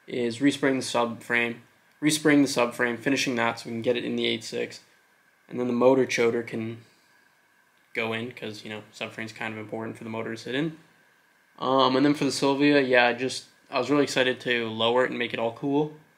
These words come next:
But we're gonna have to wait for the proper tune for that, so just gotta get the, um, link purchased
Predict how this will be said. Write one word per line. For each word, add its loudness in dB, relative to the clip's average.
But 6
we're 2
gonna 6
have 4
to -2
wait 2
for 0
the -4
proper 0
tune -4
for -8
that, -2
so -4
just -4
gotta 4
get 2
the, -2
um, -4
link -4
purchased -6